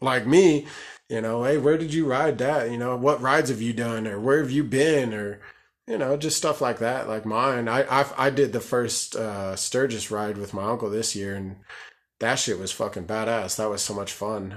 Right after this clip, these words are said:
Uh, that was definitely an experience for me, 'cause that's the farthest I've ever rode, uh,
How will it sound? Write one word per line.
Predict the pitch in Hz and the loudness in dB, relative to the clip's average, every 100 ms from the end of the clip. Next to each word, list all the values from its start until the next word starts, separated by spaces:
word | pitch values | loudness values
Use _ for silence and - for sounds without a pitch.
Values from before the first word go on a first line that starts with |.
| 95 | -10
Uh, | 101 98 92 | -8 -6 -8
that | 87 123 170 | -2 0 2
was | 160 | 2
definitely | 123 151 147 170 156 | 4 4 4 4 4
an | |
experience | 113 - - 127 110 - | 2 -2 0 0 0 -4
for | 107 | -6
me, | 104 | -8
'cause | 104 107 | -6 -2
that's | 123 - | -2 -2
the | 123 | -6
farthest | - - 117 123 127 - | -6 0 4 4 2 2
I've | 113 117 | 2 2
ever | 113 107 | 2 0
rode, | 101 107 120 127 - - - - - _ | 0 0 0 0 -8 -18 -16 -16 -20 _
uh, | 104 98 98 95 95 | -8 -6 -6 -6 -8